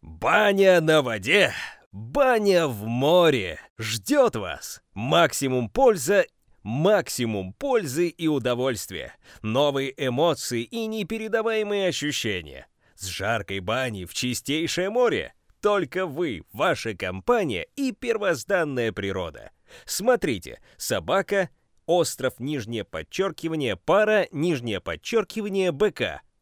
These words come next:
И звоните восемь девятьсот четырнадцать шестьсот пятьдесят ноль один ноль один. Работаем круглогодично.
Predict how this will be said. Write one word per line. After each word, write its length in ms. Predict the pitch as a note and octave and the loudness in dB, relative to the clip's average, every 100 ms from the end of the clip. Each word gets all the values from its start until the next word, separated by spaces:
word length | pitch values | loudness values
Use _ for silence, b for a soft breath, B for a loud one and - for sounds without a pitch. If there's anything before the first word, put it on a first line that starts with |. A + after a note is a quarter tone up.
| b b b | b b b
И 140 | C4 C4+ | -4 -4
звоните 720 | G#3+ A3+ G#3 D#3+ B2 G#2+ E2+ _ - | -2 0 2 0 0 -2 -4 _ -16
восемь 520 | G2 C#3 F3+ - D#3+ | -8 -2 0 0 -4
девятьсот 480 | C#3+ D#3+ - C#3+ B2 | -4 -6 -2 -2 -2
четырнадцать 800 | - C3+ A#3 G#3 A#2+ F#2 C2 A#1 | -4 -6 -4 -4 -4 -6 -10 -10
шестьсот 560 | - F3+ - D#3+ C#3 | -4 -2 -2 -2 -2
пятьдесят 680 | - A2 F#2+ G#2+ - A3 - - | -4 -12 -8 -4 -2 -2 -4 -8
ноль 240 | A2 G#2 | -4 -4
один 400 | F2 A2+ A#3 G3+ | -4 -4 -4 -4
ноль 280 | F3+ A3+ F#3 | 2 4 4
один. 380 | G#2 G2 F#2+ C#2+ _ _ | 2 -2 -10 -12 _ _
Работаем 600 | - - B3 C#4 A3+ G#3+ E3+ | 0 2 4 4 2 0 0
круглогодично. 1040 | C4 A3 A#2 G#2+ G2 F#2 F2+ - G#1+ - | -2 -2 0 -2 -2 -4 -8 -10 -16 -20